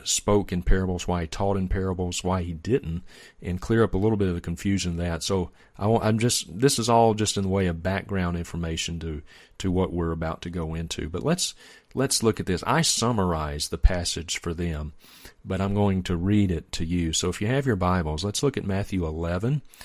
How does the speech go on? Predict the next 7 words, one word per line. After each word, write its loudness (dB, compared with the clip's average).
excuse 2
me, -2
Matthew 0
thirteen, 0
beginning 0
in -2
verse 0